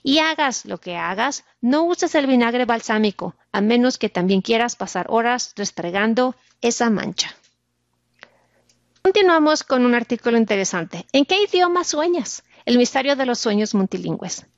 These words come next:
El sueño tiene un papel más poderoso en el aprendizaje de idiomas de lo que se pensaba. ¿Qué revela esto sobre nuestro cerebro nocturno? Justo después de comenzar a trabajar en este artículo, tuve un sueño muy oportuno.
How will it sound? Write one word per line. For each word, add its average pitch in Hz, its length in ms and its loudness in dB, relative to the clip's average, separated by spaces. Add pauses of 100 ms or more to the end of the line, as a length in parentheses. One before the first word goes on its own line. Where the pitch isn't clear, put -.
(320)
El 277 120 0
sueño 381 280 2
tiene 381 200 4
un 349 60 2
papel 277 300 0
más 247 200 -2
poderoso 233 420 -2
en 214 80 0
el 208 80 -2
aprendizaje 190 580 -2
de 247 60 2
idiomas 214 540 0
de 233 120 0
lo 233 140 0
que 220 140 -2
se 214 100 -4
pensaba. - 600 -4 (160)
¿Qué 392 160 0
revela 359 600 0
esto 247 300 -2
sobre 220 300 -4
nuestro 196 340 0
cerebro 214 720 0
nocturno? 214 600 -2 (520)
Justo 392 340 2
después 381 320 2
de 294 80 0
comenzar 226 400 0
a 214 60 0
trabajar 190 380 -4
en 190 60 -2
este 190 180 -4
artículo, 202 440 -2
tuve 254 220 0
un 277 40 2
sueño 233 280 2
muy 214 160 4
oportuno. 262 520 0